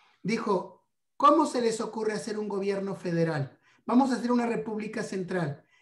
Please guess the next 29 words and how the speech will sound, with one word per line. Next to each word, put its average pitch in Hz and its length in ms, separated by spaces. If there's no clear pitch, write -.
Esta 226 300
gente 247 440
no 214 60
está, 214 440
eh, 190 100
lista 226 380
para 196 160
hacer 208 180
un 208 100
gobierno 196 440
federal. 170 520
Necesita 190 580
de 214 100
alguien 214 260
que 208 100
lo 190 120
gobierne 196 400
con 175 180
mano 190 280
dura 220 240
y 220 60
que 190 100
le 170 100
diga 202 160
lo 190 100
que 170 100
tiene 190 260
que 185 100
hacer". 160 420